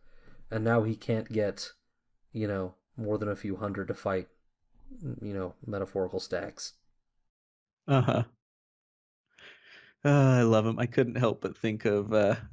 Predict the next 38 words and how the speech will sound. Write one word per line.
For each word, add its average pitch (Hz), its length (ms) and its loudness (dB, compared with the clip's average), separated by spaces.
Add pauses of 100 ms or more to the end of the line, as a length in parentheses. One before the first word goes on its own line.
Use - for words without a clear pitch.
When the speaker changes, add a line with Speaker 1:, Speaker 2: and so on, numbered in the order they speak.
Speaker 2:
<laughs> - 280 -20
my 139 140 4
new 139 240 4
favorite 120 640 4 (220)
M 117 200 0
C - 160 -2
U 113 280 4
character, 113 680 -2 (680)
which 127 280 -2
is 104 320 2 (520)
Korg 113 440 4 (180)
from 113 240 -4
Thor 110 360 6
Speaker 1:
Oh, 127 180 10
Speaker 2:
Ragnarok. 110 420 0
Speaker 1:
<laughs> - 40 -20
yeah. - 440 -8 (680)
He's 117 200 -10
funny. 98 280 -10 (180)
Speaker 2:
<laughs> - 1000 -4
Where - 100 -2
he's 69 120 4
like, - 220 2 (1120)
"Tried 175 200 2
to 143 60 -2
start 135 260 4
a 123 40 6
revolution, 135 680 4 (140)
but 151 100 -16
didn't 151 260 0
print 151 240 0
enough 135 280 0
pamphlets, 214 500 -2
so - 140 -2
hardly 143 340 2
anyone 147 340 2
turned 139 280 4
up. - 240 0